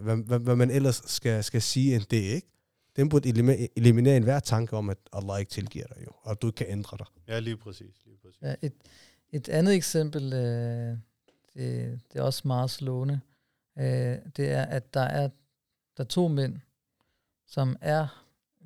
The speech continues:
Speaker 3: de er sendt, øh, de har fået deres straf. De skal, øh, i Jahannam. Øh, så mens de er på vej imod Jahannam, så er den ene, han kigger sig tilbage hele tiden over skulderen. Han kigger sig tilbage, går videre, kigger sig tilbage, går videre,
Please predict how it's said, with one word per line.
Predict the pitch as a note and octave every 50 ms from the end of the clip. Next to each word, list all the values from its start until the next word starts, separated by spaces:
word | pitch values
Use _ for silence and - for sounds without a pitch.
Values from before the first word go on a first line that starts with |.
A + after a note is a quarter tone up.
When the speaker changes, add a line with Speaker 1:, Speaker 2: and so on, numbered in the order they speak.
| - - -
Speaker 3:
de | C#3+ D3 D3
er | C#3+
sendt, | C#3+ - - C#3+ C3 A#2 - - -
øh, | C3 B2 A#2+ B2 B2+ C3 - -
de | C#3
har | C#3 C#3
fået | B2+ C#3+ C#3 B2
deres | B2 A#2 -
straf. | - - - B2 - - _ _ _ _
De | - A#2+
skal, | - - - C2+ - - - C3
øh, | C3 C3+ C#3 C#3+ -
i | - B2 A#2 -
Jahannam. | C3 A#2+ B2 B2+ B2+ B2+ B2 B2+ C3+ _ _ _ _ _ _ _ _ _ _ - _ - - _ _ _ _ _ _ _ _ _ -
Øh, | D3 C#3+ C3+ C3+ C3+ C3 C3 B2+ B2 A#2+
så | - - E3+ E3 E3 E3 E3 D#3 D3+ C#3+ C#3+ - - - -
mens | G#3 D#3 D3+ D#3+ F#3 G3+ G3+ - -
de | - - E3 D3+
er | C#3+ C#3 C3+ C3
på | A#2+ - D3 C#3
vej | C3+ C#3+ D3+ E3
imod | F3 D#3+ C#3+ C#3+ C#3 B2+
Jahannam, | C3+ B2+ B2 C3 C#3 C#3+ C#3 C3
så | A#2+ - D3
er | C#3+
den | C3 B2+ C#3+ - _ -
ene, | E3 D#3 D#3 E3 F3+ F#3+ G3 F#3 - _ _ _ _ _ _ _ _ _ _ _ _ _ _ -
han | D3 C#3 B2+ - _ _ _ _ -
kigger | - E3+ D3+ C#3 D#3
sig | C#3+ - D3+ C3
tilbage | - - C#3 B2 C3 B2+ B2+ B2
hele | B2 B2 A#2+
tiden | - - C3 B2+ D3
over | C3 A#2
skulderen. | A#2+ - - - B2+ B2 B2 C3
Han | C3 C3 C3
kigger | - D#3+ D3 D3
sig | C3+ D3+ B2
tilbage, | C3+ C#3 C3 C#3+ C#3+ D3+ D#3+ E3
går | - - D3
videre, | C3 C3 C#3+ D3 D#3 D#3+ D#3 D3+ -
kigger | - D3+ C#3 C3+
sig | - C#3 C3+
tilbage, | C#3 C3 D3 C#3+ D3 D#3+ D#3+
går | - - C#3
videre, | B2 B2 C3+ C#3+ E3 F3+ F3+